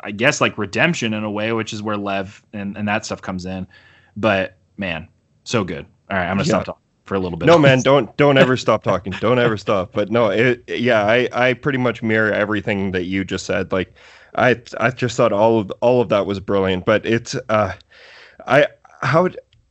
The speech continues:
Speaker 2: it's a, it's impossible to say right now. But, like, I, what I was leading up to before we got off on this tangent was that I think that this is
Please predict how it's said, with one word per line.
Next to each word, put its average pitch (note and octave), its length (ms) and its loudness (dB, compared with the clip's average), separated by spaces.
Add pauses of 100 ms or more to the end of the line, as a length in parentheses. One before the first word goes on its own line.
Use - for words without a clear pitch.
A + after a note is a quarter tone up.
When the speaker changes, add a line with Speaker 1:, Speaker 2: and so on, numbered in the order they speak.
(260)
Speaker 2:
it's E3 200 2
a, F#3 160 2
it's D#3+ 120 0
impossible D#3 440 2
to B2+ 60 -4
say C#3 100 0
right A#2+ 180 2
now. B2 140 4
But, G#2 160 0
like, G#2+ 200 -2
I, B2+ 180 2 (160)
what C3 200 2
I C#3+ 60 4
was D#3 220 0
leading C3+ 300 2
up A#2+ 160 2
to C#3+ 120 0
before A#2 640 2
we A2+ 180 2
got A2 220 4
off A2+ 140 2
on A2 100 2
this G#2+ 140 0
tangent G#2+ 360 2
was G2+ 220 0
that G2+ 240 2
I B2 180 6
think C#3+ 240 2
that B2 160 0
this - 200 2
is G#2+ 340 2